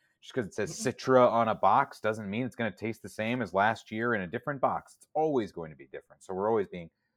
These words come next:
Speaker 1: very active in how we build our beers, blend our hops, and all that kind of cool stuff. But the reason why this beer holds up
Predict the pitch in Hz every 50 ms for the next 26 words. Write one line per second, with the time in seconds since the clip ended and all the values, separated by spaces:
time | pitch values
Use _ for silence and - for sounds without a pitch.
0 | _ _ _ _ _ _ - 123 120 120 - - - 98 101 104 - _ - 107
1 | 101 90 90 87 80 92 101 95 92 87 76 - 101 104 104 107 98 104 98 98
2 | 82 - 95 95 95 95 95 - _ - 98 101 104 107 107 104 98 92 87 -
3 | - 80 82 82 82 82 _ - - 82 85 85 87 85 85 78 76 - 87 80
4 | 78 - _ - 90 82 - - - 123 120 110 - - - _ _ _ _ _
5 | _ _ _ _ _ _ _ _ _ _ _ _ _ 101 120 - 120 120 135 135
6 | 117 120 113 101 101 127 139 123 - 113 95 92 98 95 90 80 92 90 87 -
7 | -